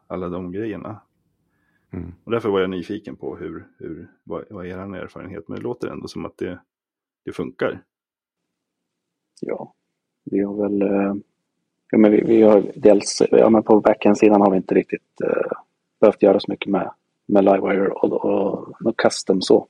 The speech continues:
Speaker 3: Men, eh, vi, för första gången på väldigt länge för min del har jag by-, eh, bygger man ju liksom en, eh, en va-, en, en klassisk customer facing site. Alltså, jag har ju jobbat många gånger mycket med liksom så här, det var det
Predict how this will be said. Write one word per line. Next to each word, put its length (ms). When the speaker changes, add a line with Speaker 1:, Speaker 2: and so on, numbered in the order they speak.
Speaker 3:
Men, 300
eh, 180
vi, 220
för 80
första 260
gången 260
på 140
väldigt 240
länge 200
för 100
min 140
del 140
har 60
jag 100
by-, 300
eh, 420
bygger 200
man 160
ju 60
liksom 220
en, 180
eh, 100
en 120
va-, 200
en, 80
en 60
klassisk 480
customer 340
facing 460
site. 560
Alltså, 180
jag 80
har 180
ju 260
jobbat 320
många 220
gånger 240
mycket 340
med 220
liksom 260
så 100
här, 300
det 100
var 120
det 180